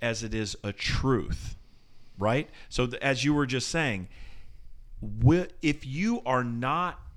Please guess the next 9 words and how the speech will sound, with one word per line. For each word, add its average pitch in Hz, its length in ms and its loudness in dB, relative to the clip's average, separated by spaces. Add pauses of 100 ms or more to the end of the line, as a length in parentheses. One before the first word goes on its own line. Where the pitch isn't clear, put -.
(140)
able 120 680 -2 (360)
to 135 180 -2
forgive, 127 800 -2 (580)
if 123 180 -4
you're 190 120 0
not 180 180 0
able 139 180 -4
to 131 140 -4
forgive 123 540 -2